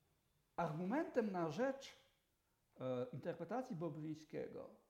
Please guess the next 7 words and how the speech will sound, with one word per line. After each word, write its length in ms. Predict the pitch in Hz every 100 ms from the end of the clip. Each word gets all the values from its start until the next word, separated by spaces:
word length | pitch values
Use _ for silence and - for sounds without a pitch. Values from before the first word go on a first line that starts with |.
| _ -
mógłby 600 | 139 190 262 220 226 220
być 280 | 147 - -
także 320 | 196 214 208
pokazany 580 | 165 160 151 170 196 190
przez 280 | - 147 -
artystę 680 | 147 - 170 170 - 165 151 -
fakt 480 | 151 156 160 -